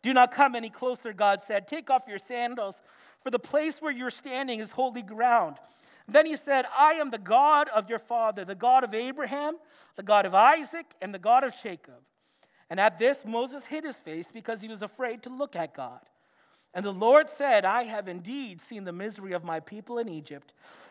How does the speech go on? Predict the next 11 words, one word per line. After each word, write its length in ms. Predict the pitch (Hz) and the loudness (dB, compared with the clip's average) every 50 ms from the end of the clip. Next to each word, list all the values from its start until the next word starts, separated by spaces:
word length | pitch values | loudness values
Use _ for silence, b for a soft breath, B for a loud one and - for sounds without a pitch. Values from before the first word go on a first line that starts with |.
| B B | B B
I 140 | 196 202 226 | 4 4 4
have 200 | 233 240 208 185 | 4 2 2 2
heard 240 | 240 254 269 254 | 2 2 2 2
them 120 | 285 285 285 | 0 -2 -2
crying 460 | - - 269 262 262 262 269 277 294 | -2 -4 -2 0 0 0 0 0 0
out 180 | 285 269 214 170 | 0 0 0 -2
because 260 | 202 - 226 214 - | -6 -8 -8 -8 -8
of 120 | 226 185 | -8 -10
their 100 | 202 202 | -8 -10
slave 400 | 190 - - 220 196 202 240 214 | -10 -12 -14 -12 -12 -10 -12 -12
drivers, 540 | 170 185 180 175 170 165 156 147 147 - | -10 -6 -4 -4 -4 -6 -8 -12 -14 -16